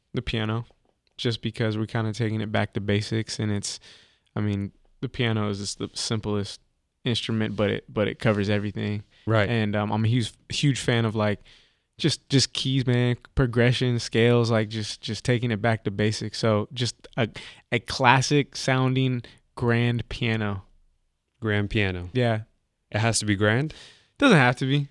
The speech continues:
Speaker 2: Upright?
Speaker 1: It could be, it, it could be, it could be upright,
Speaker 2: midi?
Speaker 1: you know, it could be maybe an el-, electric keyboard
Speaker 2: Yeah.
Speaker 1: too, as long as you got keys. It's
Speaker 2: Yeah.
Speaker 1: fucking, like,
Speaker 2: So
Speaker 1: yeah,
Speaker 2: you're,
Speaker 1: I've heard,
Speaker 2: you
Speaker 1: I've
Speaker 2: really are taking it back to basics.
Speaker 1: Yeah.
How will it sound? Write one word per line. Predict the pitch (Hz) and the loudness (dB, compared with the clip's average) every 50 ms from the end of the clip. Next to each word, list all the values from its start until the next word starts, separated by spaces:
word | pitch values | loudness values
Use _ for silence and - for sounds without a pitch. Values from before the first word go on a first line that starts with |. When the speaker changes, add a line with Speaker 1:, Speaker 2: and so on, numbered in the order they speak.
| _ | _
Speaker 2:
Upright? | - 110 113 - - 135 139 147 | 0 0 0 2 4 4 6 6
Speaker 1:
It | 147 - | 6 6
could | 208 175 | 4 4
be, | 170 214 214 - | 6 4 6 6
it, | 180 202 196 - | 6 6 6 2
it | 175 185 196 | 0 0 2
could | - 226 196 | 2 0 2
be, | 214 214 214 | 2 2 2
it | 214 214 | 2 0
could | - 240 196 | 0 -2 0
be | 226 226 - | 2 2 4
upright, | - 160 110 | 4 4 4
Speaker 2:
midi? | 113 113 165 160 160 165 156 170 | 4 6 6 6 4 2 0 0
Speaker 1:
you | 180 175 | -2 0
know, | 170 160 160 165 | 2 2 2 2
it | 175 180 | 2 0
could | 208 185 | 0 0
be | 175 185 170 | 0 0 2
maybe | 165 170 170 165 170 | 4 4 6 6 6
an | 160 143 | 4 4
el-, | 135 135 143 - - 156 | 4 2 0 0 2 4
electric | 147 135 139 151 151 - - 151 135 | 4 6 6 6 6 4 2 -2 -2
keyboard | - - 165 156 143 147 151 147 143 127 | -2 0 0 0 4 4 6 6 6 4
Speaker 2:
Yeah. | 123 123 120 | 4 4 4
Speaker 1:
too, | 123 156 160 160 - - - - _ | 4 4 4 2 -2 -8 -18 -6 _
as | 147 | 2
long | 143 147 156 165 | 4 4 6 6
as | 170 165 | 4 4
you | 165 170 | 6 6
got | 165 156 147 143 | 6 6 4 2
keys. | - - 170 156 143 127 117 - - - | 0 -2 0 0 -2 -4 -6 -10 -16 -18
It's | - - - | -18 -4 4
Speaker 2:
Yeah. | 117 123 156 185 165 | 6 8 8 8 8
Speaker 1:
fucking, | 107 98 143 | 6 4 2
like, | 139 139 131 - _ _ _ _ - | 0 -2 -2 -4 _ _ _ _ 0
Speaker 2:
So | - 147 | 4 6
Speaker 1:
yeah, | 156 | 6
Speaker 2:
you're, | 151 | 6
Speaker 1:
I've | 131 | 6
heard, | 123 - - | 4 2 2
Speaker 2:
you | 131 151 208 214 | 2 4 4 4
Speaker 1:
I've | 139 120 | 4 6
Speaker 2:
really | 127 143 143 131 120 113 | 8 10 10 10 8 8
are | 113 113 | 6 4
taking | - 117 110 107 | 4 4 4 4
it | 104 | 4
back | 104 104 101 | 2 2 0
to | - 110 | 0 -2
basics. | 139 170 190 - - - - - - | -2 -2 -2 -6 -8 -12 -12 2 6
Speaker 1:
Yeah. | 156 151 123 | 8 8 8